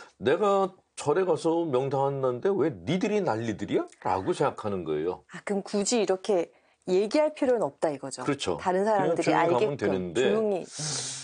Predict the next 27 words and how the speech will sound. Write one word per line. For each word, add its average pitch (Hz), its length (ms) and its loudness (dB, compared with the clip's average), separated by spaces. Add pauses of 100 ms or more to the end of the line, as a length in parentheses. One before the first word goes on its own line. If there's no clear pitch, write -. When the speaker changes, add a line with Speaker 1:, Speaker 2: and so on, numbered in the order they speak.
(420)
Speaker 1:
그러니까 160 160 2
이거는 156 280 4
뭐냐면, 123 560 2 (240)
"니들은 208 440 0
왜 98 180 0
그렇게 220 480 2
속이 180 360 -2
좁고 147 680 0
나같이 - 460 -2
살지 110 260 -2
못하는 107 500 -2
거야?" 143 240 0
라는 127 380 0
얘기가 98 320 0
뒤에 95 220 -2
깔려 165 260 -2
있는 80 220 -6
거예요. 65 200 -6
Speaker 2:
아. - 580 -10
Speaker 1:
나는 151 280 0
자유로운 110 560 0
영혼이라서 85 680 0 (320)
어디 90 200 -2
가든지 98 420 -2
다 101 140 -6
명상을 98 540 -2
하는데, 82 440 -4